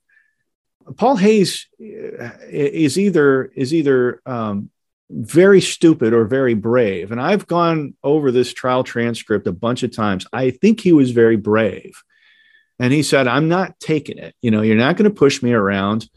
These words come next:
I'll take my chances with the jury." Well, he has a jury trial. He gets convicted under the habitual offender statute, and he gets life in prison over an eighty-eight dollar and thirty cent check. That case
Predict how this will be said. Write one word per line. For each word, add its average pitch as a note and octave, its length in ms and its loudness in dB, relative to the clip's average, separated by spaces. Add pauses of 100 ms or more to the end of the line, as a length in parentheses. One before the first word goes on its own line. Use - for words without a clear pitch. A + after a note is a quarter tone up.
(220)
I'll A2 120 -4
take C#3 240 0
my E3+ 120 -2
chances A#2+ 480 -2
with G#2 120 -2
the G#2+ 80 -2
jury." G2 400 -6
Well, C3 360 -2 (420)
he A2 120 0
has B2+ 180 4
a F3 60 4
jury D#3+ 260 4
trial. C#3+ 420 -6 (260)
He A3 140 0
gets C3 220 2
convicted E3 600 2 (300)
under A#2 220 -2
the E3 240 2
habitual F3 480 0
offender E3 260 -4
statute, D3 540 -6
and A#2+ 120 0
he B2 60 2
gets A#2 240 0
life G#2 220 -2
in G#2+ 80 -4
prison - 240 -8 (400)
over C3+ 200 6
an F3 80 6
eighty-eight D#3+ 320 6
dollar D#3 220 2
and D#3 80 -4
thirty C#3 180 -2
cent D#3 200 -10
check. F3 260 -6 (720)
That D3+ 440 2
case C#3+ 640 2